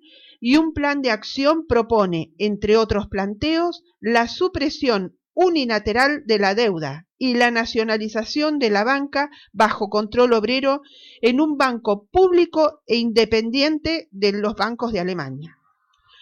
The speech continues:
Plantea abajo con todos los gobiernos capitalistas de la Unión Europea,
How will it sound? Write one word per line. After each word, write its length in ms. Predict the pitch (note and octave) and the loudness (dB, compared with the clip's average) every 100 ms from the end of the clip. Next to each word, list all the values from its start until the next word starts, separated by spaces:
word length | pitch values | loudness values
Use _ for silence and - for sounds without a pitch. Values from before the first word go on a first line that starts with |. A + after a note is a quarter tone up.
| - - | -10 2
Plantea 640 | A#3+ B3+ B3+ C#4+ G3 - - | 2 2 0 0 0 -2 -2
abajo 720 | A#3 C#4+ F4 - F#4 F#4 F#4+ _ _ _ _ _ _ | 2 2 0 -2 -4 -6 -8 _ _ _ _ _ _
con 300 | - B3 B3+ | 0 2 2
todos 260 | D4 F#4+ F4 | 2 6 6
los 140 | B3+ | 6
gobiernos 580 | A3+ A#3+ D4 E4 D#4+ C4+ | 6 4 4 2 2 0
capitalistas 840 | B3 G#3+ G#3+ G#3 C4 D4+ D#4 D4 | -2 -2 0 0 2 2 0 0
de 100 | A#3 | 2
la 140 | G#3 G3+ | 2 2
Unión 400 | G#3+ B3 C#4+ C#4 | 0 0 0 0
Europea, 800 | B3 G#3 G#3 G#3 E3+ C#3 C#3+ | 0 0 0 0 0 -2 -6